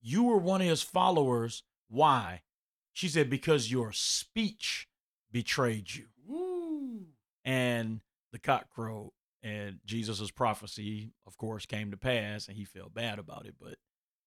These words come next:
Speaker 1: it was amazing how he was in Jesus' presence for three years straight.
Speaker 2: Right.
Speaker 1: And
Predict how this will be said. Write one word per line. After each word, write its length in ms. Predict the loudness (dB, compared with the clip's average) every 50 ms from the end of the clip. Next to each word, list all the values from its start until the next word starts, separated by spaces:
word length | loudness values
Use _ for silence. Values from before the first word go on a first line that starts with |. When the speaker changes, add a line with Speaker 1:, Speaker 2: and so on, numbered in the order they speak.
| _ _ _ 2
Speaker 1:
it 60 | 2
was 120 | 4 6 6
amazing 600 | 4 4 4 6 6 8 8 6 4 2 -2 -2
how 580 | 0 0 2 2 2 2 2 2 0 -2 -4 -8 _ _ _ _ _ _ _ _ _ _ _ _ _ _ _ _ _ _ _
he 160 | -2 0 2
was 180 | 4 2 2 2
in 260 | 4 6 6 6 6
Jesus' 500 | 6 6 4 4 2 0 -4 -4 -6 -4
presence 580 | 0 2 2 2 2 0 -2 -10 -12 -16 -18 -10
for 540 | -6 -4 -2 -2 -2 -4 -4 -6 -8 -10 -14 _ _ _ _ _ _ -4
three 180 | 0 0 0
years 280 | 2 2 0 0 0 -2
straight. 340 | -4 -6 -8 -10 -12 -12 -14 _ _ _ _
Speaker 2:
Right. 300 | -6 -2 -2 0 0 -2 -4 _ _ _ _ _ _ _ _ _
Speaker 1:
And 640 | 4 6 6 6 6 6 4 2 0 -2 -4 -8